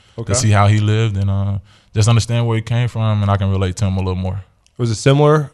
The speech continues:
Speaker 1: upbringings in some way, or?
Speaker 2: Definitely was similar. Similar area, um, similar people,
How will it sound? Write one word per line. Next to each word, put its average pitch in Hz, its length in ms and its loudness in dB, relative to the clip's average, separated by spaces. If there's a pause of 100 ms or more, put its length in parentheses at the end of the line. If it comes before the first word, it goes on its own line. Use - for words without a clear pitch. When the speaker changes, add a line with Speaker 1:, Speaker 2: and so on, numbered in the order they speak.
(140)
Speaker 1:
upbringings 160 540 -4
in 147 80 -2
some 151 180 -2
way, 156 200 0
or? 107 420 2
Speaker 2:
Definitely 117 380 -6
was 113 160 -6
similar. 123 500 0
Similar 131 320 0
area, 120 460 0
um, 101 280 0
similar 117 300 -4
people, 107 480 -6